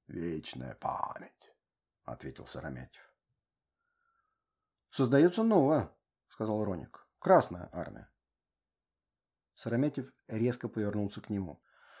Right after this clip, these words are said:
«Я не понимаю большевиков», заявил полковник открыто. «Им предстоит еще так много драться.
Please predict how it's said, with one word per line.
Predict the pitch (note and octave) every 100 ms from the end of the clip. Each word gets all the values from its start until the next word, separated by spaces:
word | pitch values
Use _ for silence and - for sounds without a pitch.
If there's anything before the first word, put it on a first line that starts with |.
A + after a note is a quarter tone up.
| - - -
«Я | D#3+ F3+ G3
не | F3+ E3+
понимаю | E3+ F3+ D#3 A#2
большевиков», | G2 G#2+ - G#2 - G2+ F#2 - - _ _ _ _ _ _ -
заявил | F#2 G2+ G2
полковник | F#2 G2+ G2+ G2 F#2
открыто. | G2+ - G2 - F#2
«Им | - D3 C3+
предстоит | C#3 B2 C3+ C3+ B2
еще | - C#3 - _
так | - - A#2+
много | C3+ B2+ A2+
драться. | A2+ C#3 C#3+ -